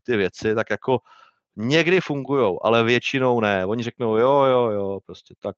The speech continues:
máš jako pravdu.“ Hele, já mám třeba příklad, jo. Já jsem měl, my jsme teďka dělali, eh, že jo, u, u zákazníka, že jo, my děláme securitu,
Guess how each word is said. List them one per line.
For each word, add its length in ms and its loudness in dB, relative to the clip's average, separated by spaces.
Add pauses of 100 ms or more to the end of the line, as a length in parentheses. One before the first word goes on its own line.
máš 260 -6
jako 240 -14
pravdu.“ 340 -14
Hele, 140 2
já 60 2
mám 100 2
třeba 260 -10
příklad, 480 -4
jo. 140 -2 (360)
Já 120 0
jsem 180 -4
měl, 240 0 (840)
my 60 -8
jsme 140 -2
teďka 180 -2
dělali, 360 0
eh, 500 -10
že 100 -4
jo, 160 0 (260)
u, 300 -6
u 200 -14
zákazníka, 640 -4
že 80 -10
jo, 60 -10
my 240 -10 (120)
děláme 360 -2
securitu, 880 -6